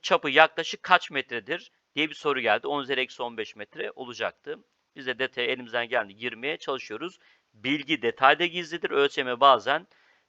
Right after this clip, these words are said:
detay bilgiyi soruyor. Bizim de bilmemize fayda var.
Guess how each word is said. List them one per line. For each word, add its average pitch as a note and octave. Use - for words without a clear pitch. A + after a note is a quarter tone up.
detay C3+
bilgiyi B2
soruyor. A2
Bizim B2+
de A#2
bilmemize A#2
fayda C3+
var. G#2